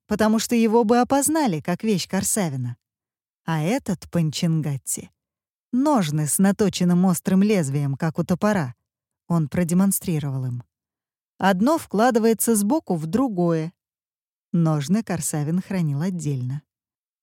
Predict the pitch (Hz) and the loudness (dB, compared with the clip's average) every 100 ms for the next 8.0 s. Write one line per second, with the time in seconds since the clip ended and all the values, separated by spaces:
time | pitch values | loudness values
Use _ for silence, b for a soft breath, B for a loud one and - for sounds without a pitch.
0 | _ - 190 196 185 202 262 302 381 359 | _ -2 0 2 2 2 2 2 0 -4
1 | - 185 247 220 208 220 240 262 - 156 | -6 0 2 2 2 0 2 0 -2 -6
2 | - 156 127 _ - 311 - 285 254 233 | -8 -8 -10 _ -4 -4 0 2 2 0
3 | - 233 208 208 214 190 208 214 196 226 | 0 0 2 0 2 0 2 0 2 0
4 | 196 - 175 190 185 185 175 165 - _ | 0 -2 0 2 4 4 2 -2 -8 _
5 | _ _ _ - 185 190 165 170 202 285 | _ _ _ -4 2 2 2 2 2 0
6 | - 226 220 190 196 170 156 - 185 190 | 0 0 2 2 2 2 0 0 2 4
7 | 185 165 - 175 175 - 151 120 123 | 2 2 0 0 0 0 -4 -4 -6